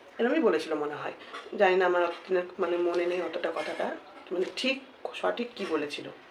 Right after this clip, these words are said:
তো যাই হোক, সেসব কথা বাদ দাও। তো তোমাদের দাদু ভাই আমাকে বলেছিল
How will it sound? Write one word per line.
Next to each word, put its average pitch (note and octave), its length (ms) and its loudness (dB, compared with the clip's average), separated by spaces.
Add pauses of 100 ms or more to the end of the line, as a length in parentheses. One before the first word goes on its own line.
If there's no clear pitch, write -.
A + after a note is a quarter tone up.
(500)
তো G3+ 100 12
যাই F#3+ 280 8
হোক, G#3 120 4 (160)
সেসব F3+ 200 0 (100)
কথা F3+ 180 0
বাদ E3 220 0
দাও। E4+ 200 6 (1160)
তো F#3 100 -8
তোমাদের F#3 320 0
দাদু E3+ 220 4
ভাই F#3+ 180 4
আমাকে F3+ 340 -2 (400)
বলেছিল E3+ 500 2